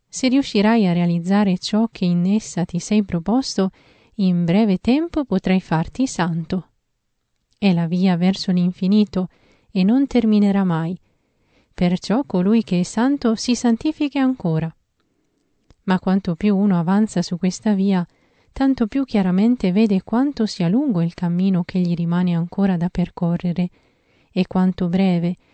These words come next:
è il tratto che ha già percorso in confronto al tutto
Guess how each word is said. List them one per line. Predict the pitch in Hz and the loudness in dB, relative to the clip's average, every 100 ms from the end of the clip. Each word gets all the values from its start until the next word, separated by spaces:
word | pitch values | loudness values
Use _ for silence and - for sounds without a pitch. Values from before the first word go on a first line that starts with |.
| _ | _
è | 208 | -4
il | 190 190 170 - | -2 -2 -4 -2
tratto | 170 190 220 _ 240 320 | -2 0 -4 _ -8 -8
che | - 196 | -4 -2
ha | |
già | 180 175 | 0 -2
percorso | 175 190 190 - 170 175 - 185 - | 0 -2 -4 -4 -4 -4 -6 -8 -4
in | 202 190 185 | 0 0 0
confronto | 202 208 - 170 165 - 190 | -2 -2 -4 -4 -4 -2 0
al | 190 - | 0 -4
tutto | 165 160 - 175 | -8 -8 -6 -6